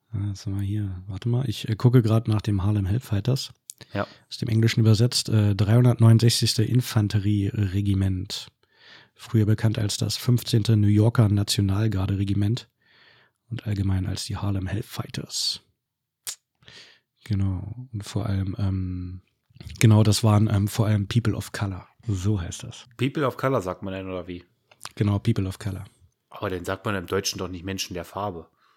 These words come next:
Speaker 1: Nee, man sagt auch im Deutschen People of Color.
Speaker 2: Ach so? Das
Speaker 1: Hm, wird
Speaker 2: ist an mir
Speaker 1: eingedenglischt.
Speaker 2: Ach so, das ist an mir vorbeigegangen.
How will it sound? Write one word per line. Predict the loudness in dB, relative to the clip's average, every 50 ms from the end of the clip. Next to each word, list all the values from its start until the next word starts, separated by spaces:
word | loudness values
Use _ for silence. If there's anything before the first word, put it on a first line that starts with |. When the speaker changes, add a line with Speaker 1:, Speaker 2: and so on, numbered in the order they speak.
| _ _ _ _
Speaker 1:
Nee, | 2 4 6
man | 6 6 6
sagt | 6 4 6 8
auch | 8 8 8
im | 8
Deutschen | 8 8 6 6 4 0
People | 2 2 0 0 0 -2
of | -4 -6
Color. | -6 -6 -6 -6 -8 -10 _ _ -20 _ _ _ _ -16 -16 -16 -14 -16 -18 -20 -20 _ _ _ _ _ _ _ _ -18
Speaker 2:
Ach | -16 -12
so? | -6 -4 -4 -4 -4 -6 _ _ _ _ _ _ _ _ _ _ -6
Das | -2 0 0
Speaker 1:
Hm, | 0 0
wird | 0 -2
Speaker 2:
ist | 2 2
an | 4 4
mir | 4 4
Speaker 1:
eingedenglischt. | 4 2 2 2 2 2 2 0 0 -2 -4 -6 -8 -18 -20 _ _ _ _ _ _ _ _ _ _ _
Speaker 2:
Ach | -4 -4 -4
so, | -4 -8 -8 -10 -8
das | -10 -10 -8
ist | -8 -4 -4
an | -4 -2
mir | -2 -4
vorbeigegangen. | -4 -4 0 2 4 4 4 4 2 0 0 -2